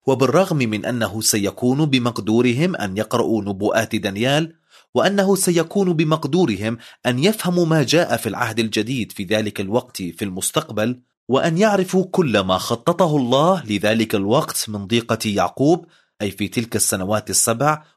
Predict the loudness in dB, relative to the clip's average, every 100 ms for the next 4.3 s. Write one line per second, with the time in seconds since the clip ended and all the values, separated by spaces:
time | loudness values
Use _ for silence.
0 | -8 -4 -2 -2 -4 -2 -4 0 0 0
1 | 0 -2 0 -2 -2 -4 -6 -20 -8 -4
2 | -4 -4 -2 0 0 0 0 0 -2 0
3 | 0 0 -2 -2 0 -2 -2 -6 -4 0
4 | 0 -2 -6